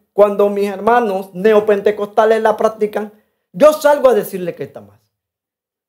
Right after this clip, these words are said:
Porque el fetichismo es malo. Entonces, no es posible que personas que digan ser la verdadera iglesia de Cristo crean que hay una oración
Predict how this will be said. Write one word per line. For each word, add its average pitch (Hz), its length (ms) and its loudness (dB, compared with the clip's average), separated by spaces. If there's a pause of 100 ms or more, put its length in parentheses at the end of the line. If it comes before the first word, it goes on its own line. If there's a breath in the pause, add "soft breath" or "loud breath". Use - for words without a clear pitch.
(320)
Porque 220 220 2
el 233 80 2
fetichismo 240 560 -2
es 175 80 -6
malo. 143 360 -8 (680)
Entonces, 226 800 2 (240)
no 240 220 4
es 330 100 2
posible 202 760 -2
que 160 160 -4
personas 190 680 0
que 170 160 -8
digan 180 480 0 (240 soft breath)
ser - 400 4
la 175 120 0
verdadera 175 540 2
iglesia 196 340 2
de 185 160 -6
Cristo 208 400 -2
crean 302 500 4
que 202 260 4
hay 226 160 2
una 233 180 0
oración 214 580 0